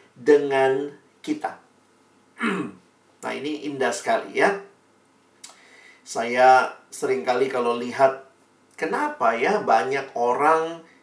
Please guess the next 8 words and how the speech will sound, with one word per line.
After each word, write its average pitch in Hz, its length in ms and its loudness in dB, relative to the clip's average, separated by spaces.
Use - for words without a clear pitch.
suka - 560 -4
ngefans 135 640 0
sama 120 320 -4
grup 135 320 -2
musik 151 400 0
tertentu 160 480 2
lah 120 160 2
ya. 151 320 -2